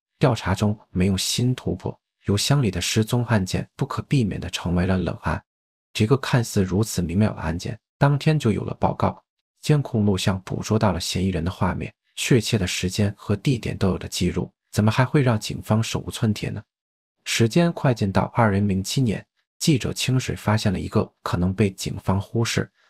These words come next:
或没向公众透露的惊人发现。清水发现，在大约十一公里半径内的绑架模式，暗示了一九九六年横山由家里失踪案与其他类似案件之间可能存在的联系。这些事件在日本北关东地区、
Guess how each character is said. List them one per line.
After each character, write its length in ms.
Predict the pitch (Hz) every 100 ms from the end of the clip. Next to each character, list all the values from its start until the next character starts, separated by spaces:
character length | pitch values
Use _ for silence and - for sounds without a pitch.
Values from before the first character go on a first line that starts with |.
| _
或 160 | -
没 180 | 92 87
向 240 | 95 110 92
公 200 | - 120
众 220 | 117 95
透 240 | 92 113 92
露 140 | 90
的 120 | -
惊 220 | - - 98
人 160 | 78
发 180 | - 78
现。 220 | - - - _ _ _ _
清 280 | - 160 165
水 140 | -
发 220 | - 90
现， 240 | 95 - 113
在 160 | - 113
大 240 | - 113
约 140 | 107 110
十 200 | - 110
一 100 | 131
公 220 | - 143
里 80 | 110
半 240 | - 104
径 160 | 92 101
内 100 | 95
的 80 |
绑 240 | 90 - 101
架 140 | - 92
模 200 | 90 90
式， 240 | - 110 _ _
暗 180 | 147 127
示 180 | - 90
了 80 | 87
一 140 | 107
九 180 | - 101
九 240 | - - 92
六 200 | 98 92
年 220 | 90 101
横 280 | - - 95
山 280 | 107 131 131 -
由 200 | 101 110
家 240 | - 135
里 100 | -
失 180 | - 110
踪 200 | 113 113
案 180 | 113 - _ _
与 100 | 90
其 280 | - - 98
他 200 | 120 123
类 180 | 127 98
似 160 | -
案 200 | - 98
件 180 | 92 90
之 100 | 92
间 260 | 92 92 95
可 260 | - - 87
能 180 | 85 104
存 240 | - 90
在 140 | 98
的 80 | 95
联 220 | - -
系。 240 | 95 - - _ _ _ _ _
这 140 | - 147
些 160 | -
事 240 | 143 - 139
件 180 | 120 104
在 200 | 95 95
日 200 | 107 110
本 200 | - -
北 180 | - -
关 220 | 101 107
东 180 | 113 113
地 140 | 95
区、 260 | 90 113